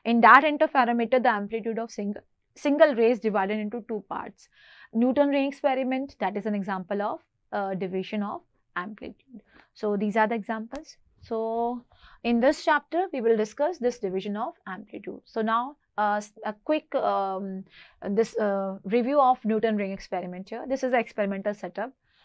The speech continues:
So this, in this experimental setup, you can see here that, uh, this is a source of light, monochromatic source of light,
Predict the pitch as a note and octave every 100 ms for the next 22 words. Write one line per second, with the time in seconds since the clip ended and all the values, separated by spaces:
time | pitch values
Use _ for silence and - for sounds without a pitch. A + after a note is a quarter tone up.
0 | _ _ - A3 A3 - A3 A3 - A3+
1 | B3+ C4+ D#4 D4+ - C4 B3+ C4 C#4 C4+
2 | C4+ C4 C#4 C#4 - D4+ D#4+ C#4 F#3 -
3 | _ _ - _ _ G#3+ A3+ A3 A3+ A3
4 | A#3 A3+ A3+ A3+ - - G#3+ A#3+ A3+ B3+
5 | A#3+ A3 A#3+ C4 C4 B3 C4 D#4 - _
6 | G3+ G#3+ A3 A3+ A3 A#3 - A#3+ A#3+ B3
7 | A#3 A#3 D4+